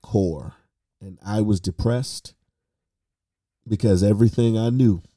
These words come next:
changed in an instant. All the habits that I'd built up over the years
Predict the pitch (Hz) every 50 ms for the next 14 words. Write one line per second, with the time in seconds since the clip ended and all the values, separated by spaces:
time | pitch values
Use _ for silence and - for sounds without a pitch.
0 | _ _ _ - - - 107 98 90 80 71 58 - - - - - - _ _
1 | - 104 95 87 82 - _ _ 107 101 95 - - - 78 62 - _ _ _
2 | _ _ _ _ _ _ _ _ _ _ _ _ _ _ _ _ _ _ _ _
3 | _ _ _ _ _ _ _ _ _ _ _ 107 107 104 110 110 113 104 101 120
4 | 117 110 113 104 - - - 110 104 104 104 104 95 98 110 104 98 - 113 101
5 | - 98 101 95 92 98 95 95 92 92 104 104 104 101 98 98 95 95 92 -